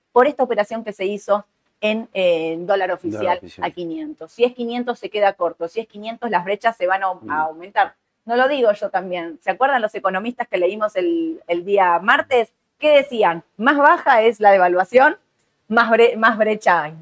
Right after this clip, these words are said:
Speaker 1: Más alto es, más se acorta la
Speaker 2: Claro.
Speaker 1: brecha, porque el mercado lo podría tomar a bien. Ante eso, para mí es como... No es que el dólar va a estar a quinientos, ¿eh? Para mí es como
Speaker 2: Mm.
Speaker 1: lo que ocurrió ayer, digamos, que nada tiene que ver con lo que puede
Speaker 2: Mm.
Speaker 1: pasar el día lunes.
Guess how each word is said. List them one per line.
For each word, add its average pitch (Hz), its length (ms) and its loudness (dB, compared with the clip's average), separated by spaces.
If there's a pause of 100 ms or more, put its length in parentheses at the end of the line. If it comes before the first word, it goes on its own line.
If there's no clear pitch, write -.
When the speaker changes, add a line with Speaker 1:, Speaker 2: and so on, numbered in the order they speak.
Speaker 1:
Más 220 240 -2
alto 240 380 4
es, 247 180 2
más 214 220 -2
se 202 60 -4
acorta 202 280 0
la 185 140 2
Speaker 2:
Claro. 196 140 0
Speaker 1:
brecha, 202 260 -2 (240)
porque 196 220 0
el 196 60 0
mercado 196 360 4
lo 190 100 4
podría 175 320 2
tomar 175 260 -8
a 160 60 0
bien. 151 240 -6 (340)
Ante 233 460 4
eso, 254 400 2 (380)
para 190 180 -4
mí 349 160 -6
es 285 80 -8
como... 190 520 -6 (720)
No 247 80 -4
es 277 60 -6
que - 80 -6
el 185 60 -4
dólar 180 200 0
va 175 40 0
a 160 40 -2
estar 175 140 -6
a 180 60 -2
quinientos, 175 500 -12
¿eh? 233 60 -10
Para 190 160 -8
mí 349 60 -12
es - 60 -20
como 190 260 -6
Speaker 2:
Mm. - 200 -10
Speaker 1:
lo 202 160 -2
que 220 60 -2
ocurrió 214 380 0
ayer, 233 440 2
digamos, 175 360 -4
que 190 100 -12
nada 254 240 4
tiene 247 240 -2
que 185 100 -2
ver 208 140 2
con 233 100 -6
lo 185 100 -4
que - 100 -10
puede 208 180 2
Speaker 2:
Mm. - 20 -20
Speaker 1:
pasar 185 400 0
el 170 180 -8
día 190 220 0
lunes. 196 420 -4